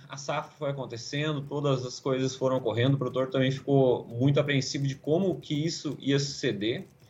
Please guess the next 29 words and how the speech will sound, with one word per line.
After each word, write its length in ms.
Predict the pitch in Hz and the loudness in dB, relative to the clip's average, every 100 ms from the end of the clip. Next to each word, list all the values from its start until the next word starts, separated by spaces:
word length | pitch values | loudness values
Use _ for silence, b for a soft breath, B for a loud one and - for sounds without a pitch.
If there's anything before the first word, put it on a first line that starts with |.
| b b | b b
se 140 | 127 | -2
ele 100 | 127 | 2
realmente 400 | 143 151 147 165 | 4 2 0 -2
ia 60 | 143 | -4
ter, 240 | 143 135 | -6 -6
conseguir 560 | 135 127 123 143 143 139 127 | -6 -8 -4 -2 -2 -4 -6
entregar 480 | 127 127 123 135 143 | -2 0 2 0 -2
todo 160 | 127 | -6
o 60 | 123 | -4
milho 220 | 135 135 | -2 -2
que 80 | 131 | -4
ele 120 | 117 | -8
tinha 180 | - 123 | -8 -10
se 100 | - | -10
comprometido, 800 | - 113 104 - 151 180 165 - B B | -8 -6 -6 -4 -4 -2 -4 -8 B B
e 60 | 135 | 0
até 240 | 135 151 | 2 2
mesmo 280 | 143 156 147 | 2 2 0
também 180 | 151 147 | -2 -4
as 80 | - | -4
perspectivas 760 | 139 139 139 135 - 131 - | -4 -4 -4 -6 -6 -8 -8
pra 220 | - 139 | -2 2
outros 260 | 139 160 139 | 2 2 -4
estados, 540 | 131 - 143 160 147 | -4 0 2 2 0
uma 160 | 139 135 | -2 -2
perspectiva, 560 | 143 139 135 131 139 143 | -2 -4 -6 -6 -4 0
né, 180 | 139 | 0
de, 380 | 127 131 131 - | 0 -2 -2 -4
de 580 | 120 113 117 117 113 | -12 -10 -8 -6 -8